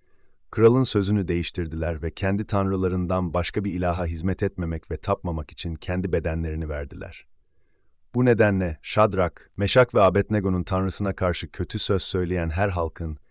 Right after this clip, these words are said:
ulusun ve dilin parçalanması ve evlerinin çöplüğe çevrilmesi için buyruk çıkarıyorum.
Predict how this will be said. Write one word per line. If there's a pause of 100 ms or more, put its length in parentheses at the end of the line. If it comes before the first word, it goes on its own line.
(280)
ulusun
ve
dilin
parçalanması
ve
evlerinin
çöplüğe
çevrilmesi
için
buyruk
çıkarıyorum.